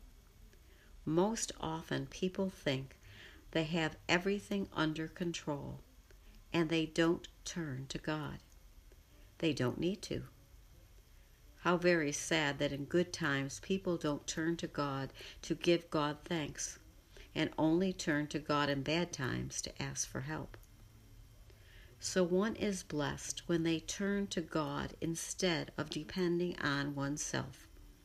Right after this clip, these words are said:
And God promises that in the kingdom of God, all those things that were hard in life will be replaced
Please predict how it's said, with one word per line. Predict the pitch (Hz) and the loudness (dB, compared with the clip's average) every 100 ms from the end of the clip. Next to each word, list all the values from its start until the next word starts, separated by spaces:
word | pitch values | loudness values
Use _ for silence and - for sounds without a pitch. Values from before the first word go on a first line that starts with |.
| - - - - - - - | -20 -20 -20 -20 -20 -8 2
And | 165 156 | 4 6
God | 165 185 185 | 4 4 2
promises | - 185 185 170 - 143 135 147 | 0 4 4 4 0 -4 -4 0
that | 160 160 | 0 2
in | 180 170 | 2 2
the | 160 | 0
kingdom | - 208 208 202 185 | -2 0 0 2 2
of | 180 170 | 2 2
God, | - 147 135 135 - - - | -2 -2 -2 -4 -8 -18 -6
all | 143 165 196 | 2 4 4
those | 196 175 175 - | 4 4 2 -2
things | - 170 139 139 - - - - | -2 0 0 -4 -8 -10 -14 -6
that | - - | 0 2
were | 160 147 | 2 0
hard | - - 185 185 180 | -2 2 4 4 4
in | - 180 175 | 2 2 4
life | 165 135 101 - - - - - - | 2 -2 -8 -14 -20 -20 -20 -6 0
will | 165 | 4
be | 170 165 | 4 4
replaced | 165 160 - 196 180 143 - - | 2 0 -2 0 2 2 -2 -4